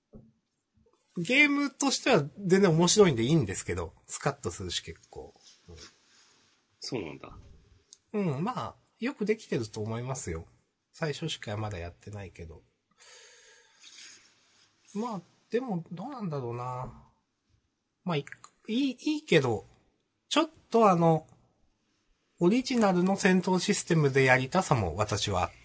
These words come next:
Speaker 1: ありました。
Speaker 2: アクティブタイムバトル。
Speaker 1: そう。
Speaker 2: じゃないんだ。
Speaker 1: もう完全になんか、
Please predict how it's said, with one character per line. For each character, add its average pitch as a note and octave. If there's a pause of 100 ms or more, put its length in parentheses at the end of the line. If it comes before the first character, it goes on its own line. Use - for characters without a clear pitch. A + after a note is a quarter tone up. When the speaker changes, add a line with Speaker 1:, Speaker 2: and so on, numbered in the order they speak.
(180)
Speaker 1:
あ G#2
り G2
ま F2
し -
た。 - (1500)
Speaker 2:
ア C#3
ク -
テ C3
ィ G#2
ブ G#2+
タ A2
イ G2+
ム G2
バ F#2+
ト E2
ル。 - (220)
Speaker 1:
そ A#2+
う。 - (520)
Speaker 2:
じ -
ゃ A#2+
な G3+
い D#3
ん G#2
だ。 E2 (720)
Speaker 1:
も B3
う -
完 C#4
全 C#4
に C#4
な B3
ん F#3+
か、 -